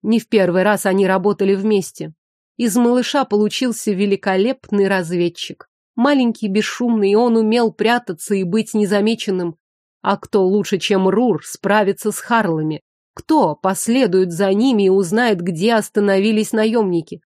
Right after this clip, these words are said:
Любой, даже самый опытный солдат в его отряде будет замечен Харлами.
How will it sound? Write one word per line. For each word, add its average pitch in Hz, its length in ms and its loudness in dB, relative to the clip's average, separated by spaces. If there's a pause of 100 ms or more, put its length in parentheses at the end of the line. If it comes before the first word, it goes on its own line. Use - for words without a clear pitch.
(100)
Любой, 220 460 2
даже 185 300 0
самый 202 560 0
опытный 202 500 -2
солдат 190 540 0
в 160 60 -16
его 190 260 0
отряде 202 520 0 (240)
будет 208 380 0
замечен 208 520 2
Харлами. 170 640 -2